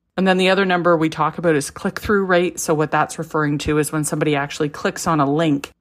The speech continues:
and goes to that next page. You know, usually a click-through rate of about three to four percent is decent. Um, some of these things take time though. Like, we have been working on our open rates and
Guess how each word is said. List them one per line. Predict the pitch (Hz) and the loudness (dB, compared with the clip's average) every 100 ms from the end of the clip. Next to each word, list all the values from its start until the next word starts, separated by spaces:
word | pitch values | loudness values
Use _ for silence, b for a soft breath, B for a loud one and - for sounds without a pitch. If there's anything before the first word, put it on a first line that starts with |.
| _ | _
and | 160 160 | 0 2
goes | 156 147 147 | 4 2 2
to | - | 0
that | 151 143 - | 0 0 -2
next | 151 135 - | -6 -6 -10
page. | - 147 127 135 - _ _ _ | -4 -4 -4 -8 -12 _ _ _
You | - 165 | 0 4
know, | 156 | 4
usually | 160 165 175 160 | 4 2 4 2
a | |
click-through | 147 170 160 - 160 147 | 2 -4 -6 -4 -2 0
rate | 151 151 143 - - _ - | 2 0 -2 -8 -16 _ -4
of | 233 | 0
about | 240 196 170 | 4 4 2
three | - 156 151 143 | -4 -2 2 2
to | |
four | 156 156 143 | 2 0 0
percent | 156 143 143 151 165 _ _ | -2 -4 -2 -4 -4 _ _
is | - 151 | -10 -8
decent. | - 160 - 196 196 - - - - | -6 -8 -4 -4 -4 -6 -8 -6 0
Um, | 160 147 143 | 2 2 0
some | 143 208 | -2 0
of | 208 | 0
these | 196 - | 0 0
things | 156 | -2
take | 156 165 - | 0 -2 -2
time | - 135 143 | -2 0 0
though. | 147 147 156 | 0 2 2
Like, | 151 131 - _ _ | 0 -4 -8 _ _
we | - 147 156 156 151 - - | -2 2 4 4 4 2 -2
have | 160 | 0
been | 160 147 | 2 4
working | 147 - 151 | 2 2 0
on | 143 | 2
our | 143 - | 2 2
open | 254 226 | 2 2
rates | 190 185 185 - | 2 0 -2 -6
and | - 165 151 147 147 | -2 0 2 2 0